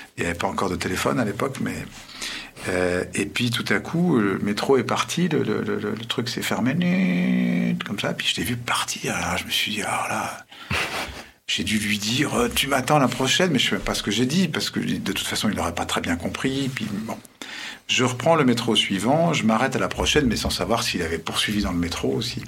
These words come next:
Et puis j'ai entendu, euh, la, dans les haut-parleurs de la R A T P, « On demande Machieu Mérel. » Bon,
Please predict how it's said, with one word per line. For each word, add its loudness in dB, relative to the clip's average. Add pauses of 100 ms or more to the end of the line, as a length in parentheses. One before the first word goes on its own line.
(580)
Et -4
puis -2
j'ai 2
entendu, 2
euh, 2 (1120)
la, -2
dans -2
les 0
haut-parleurs 0
de 0
la 0
R -2
A -2
T -4
P, « 2
On -2
demande 4
Machieu 4
Mérel. » 2 (160)
Bon, 0